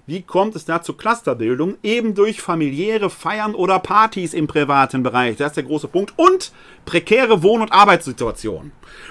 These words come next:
Und genau das ist die Situation, die wir hier auch in Wuppertal haben. Ich konnte mit einer Mitarbeiterin des Gesundheitsamtes in Wuppertal sprechen, die im Containment-Management da tätig ist. Die bestätigte genau das.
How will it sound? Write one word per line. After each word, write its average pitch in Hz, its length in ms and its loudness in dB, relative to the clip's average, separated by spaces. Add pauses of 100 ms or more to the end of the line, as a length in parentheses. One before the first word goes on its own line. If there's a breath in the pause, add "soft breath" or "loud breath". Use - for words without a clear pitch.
Und 202 100 -2
genau 233 380 4
das 233 260 4
ist 262 180 -6
die 233 80 -4
Situation, 247 520 -4
die 233 100 -4
wir 226 80 -6
hier 208 180 2
auch 226 60 -2
in 214 160 -2
Wuppertal 196 460 -2
haben. 117 280 0
Ich - 120 -16
konnte 208 240 -4
mit 185 120 -6
einer 160 160 -2
Mitarbeiterin 170 760 -4 (200 loud breath)
des 131 140 -8
Gesundheitsamtes 175 600 -2
in 131 100 -2
Wuppertal 202 360 -2
sprechen, 180 300 -6
die 151 80 -6
im 151 100 -8
Containment-Management 185 1000 -4
da 156 60 -2
tätig 160 360 -4
ist. 139 100 -12
Die 170 60 -8
bestätigte 202 640 -2
genau 127 240 -4
das. 147 320 0